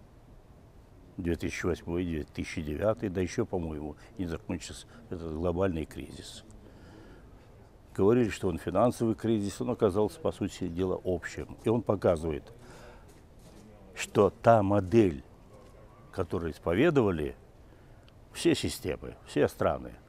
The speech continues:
в той или иной мере, но особенно, э, крупные страны, и прежде всего Соединенные Штаты Америки, модель, связанная с, так сказать,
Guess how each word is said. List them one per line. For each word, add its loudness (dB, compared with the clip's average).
в -20
той 8
или 4
иной 6
мере, 2
но 4
особенно, 2
э, -2
крупные 4
страны, -2
и -8
прежде -4
всего -8
Соединенные 0
Штаты -4
Америки, -6
модель, 4
связанная 2
с, -12
так -4
сказать, 2